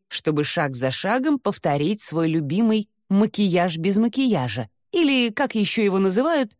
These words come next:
эффект умытого лица. Суть проста. Косметика на лице есть, но она незаметна. С помощью праймера, тонального крема,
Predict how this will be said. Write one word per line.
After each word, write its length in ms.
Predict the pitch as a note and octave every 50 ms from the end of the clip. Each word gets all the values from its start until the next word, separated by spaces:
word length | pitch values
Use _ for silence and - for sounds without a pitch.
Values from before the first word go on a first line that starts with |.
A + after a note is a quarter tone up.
| _ _ _ -
эффект 560 | B3 B3+ G#3 - - E4 F#4+ G4 - - -
умытого 440 | D#4 C#4+ B3+ B3 B3+ - B3 A3 G#3+
лица. 480 | G3+ F3+ E3+ - - - D3+ C3 B2 - _ _ _ _ _ _ _ _ _ _ _ _ _ _ _ _ _
Суть 320 | - - - - A#3 A3+ -
проста. 480 | - F4 F#4 F4+ - - F3+ D#3 D3+ - _ _ _ _ _ _ _ _
Косметика 600 | - A3+ A3+ - B3+ B3+ A3+ D#3+ - D#3+ - F3
на 100 | F3+ F#3
лице 380 | F#3+ G#3+ A3 - - G3+ F#3
есть, 600 | C#3+ C#3 B2+ D#3+ C4 F4+ G4+ - - - - - _ _ _ _ _ -
но 220 | G3+ G#3 A3+ A#3
она 220 | A#3+ B3+ C#4+ F4 F4
незаметна. 720 | D4+ C#4+ B3+ G#3+ A#3 A3+ G#3 E3+ C#3+ B2+ - C#3+ C3+ A2 - _ _ _ _ _ _ _ _ _ _ _ _ _ _ -
С 140 | - - -
помощью 500 | - A3 G#3 G3 G3+ G3 - G3 F#3+ D#3+
праймера, 600 | - F3+ G#3 A3 A#3+ B3 A3+ A3 G#3+ G#3 G#3 G#3
тонального 580 | - G#3+ A3 C4 D4+ C#4+ A3+ F#3 D#3+ D3+ D#3
крема, 560 | - - E3 D#3+ F3+ A3 A#3+ A#3 A3 A3 G#3+